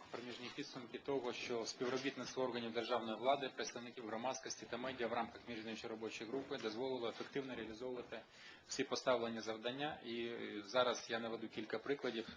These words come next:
цієї успішної роботи та досягнення конкретних результатів. Як діяльності нашої, е, робочої групи щодо створення сприятливого інвестиційного клімату, розвитку телерадіомовлення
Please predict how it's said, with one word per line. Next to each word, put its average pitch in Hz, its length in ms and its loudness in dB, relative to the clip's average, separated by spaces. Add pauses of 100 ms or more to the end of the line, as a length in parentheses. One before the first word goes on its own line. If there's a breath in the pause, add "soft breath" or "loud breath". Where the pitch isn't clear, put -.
(160)
цієї 113 280 0
успішної 113 560 2
роботи 120 540 2 (200)
та 113 380 8
досягнення 113 500 2
конкретних 107 520 -6
результатів. 104 560 -2 (1500 loud breath)
Як 123 160 8
діяльності 120 540 4
нашої, 113 440 0 (200)
е, 104 380 -2
робочої 139 420 -2
групи 151 360 -2
щодо 131 600 0
створення 127 400 0
сприятливого 120 400 0
інвестиційного 120 400 -6
клімату, 113 420 -6
розвитку 110 380 -6
телерадіомовлення 110 800 -4